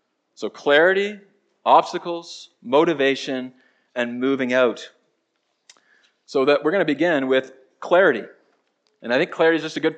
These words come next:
good place to start. What do we mean when we say evangelism? What does it involve? Who is it for? Why would we do it? So that is, I, I was thinking about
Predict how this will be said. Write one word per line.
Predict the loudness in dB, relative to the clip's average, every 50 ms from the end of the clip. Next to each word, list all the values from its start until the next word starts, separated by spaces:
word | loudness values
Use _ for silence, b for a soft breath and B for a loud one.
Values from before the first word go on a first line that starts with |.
| -6 -6
good | -6 -6 -2
place | -2 -2 -2 -2
to | -2
start. | 0 0 0 2
What | 0 -2
do | -2 -2
we | -4 -6
mean | -6 -6 -6 -6 -6 -4
when | -4 -4
we | -4 -4
say | -4 -2 -4
evangelism? | -2 -4 -6 -10 -12 -14 -18 -20 -20 -20 -20 _ _ _ _ _ _ _ _ _ _ _ _ _ _ _ _
What | _ -2
does | -2 0 2 2
it | 0 0 0 -2
involve? | -6 -6 -6 -2 0 2 4 4 4 4 2 0 -2
Who | -6 -8 -8
is | -6 -6
it | -8 -10
for? | -10 -10 -2 0 2 2 4 2 2 0
Why | 0 0 0 2
would | 2 0 -2
we | -6 -8 -10 -10 -14 _ _ _
do | -2 2 2 2 2
it? | 0 -2 -8 -16 -20 _ _ _ _ _ _ _ _ _ _ _ _ _ _ _ _ _ _ _ _ _ _ _
So | -4 -2 2 4
that | 6 4 4 4 2
is, | 2 2 2 0 -2 -4 -6 -2
I, | -2 0
I | 2 2
was | 0 0
thinking | -2 -4 0
about | 2 2 2 2 0 -6